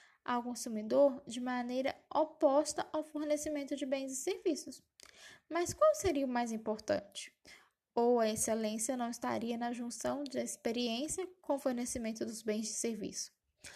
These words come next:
Um exemplo disso é quando fazemos um pedido para um restaurante.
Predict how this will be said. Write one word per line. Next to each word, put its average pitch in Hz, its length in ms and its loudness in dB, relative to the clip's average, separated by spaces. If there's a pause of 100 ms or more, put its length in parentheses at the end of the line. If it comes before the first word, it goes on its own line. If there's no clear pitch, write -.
(380)
Um 403 160 0
exemplo 240 500 0
disso 240 520 0 (420)
é 262 140 -2
quando 370 360 2
fazemos 277 520 2
um 294 140 0
pedido 262 640 0 (400)
para 262 180 4
um 262 40 0
restaurante. 277 1000 0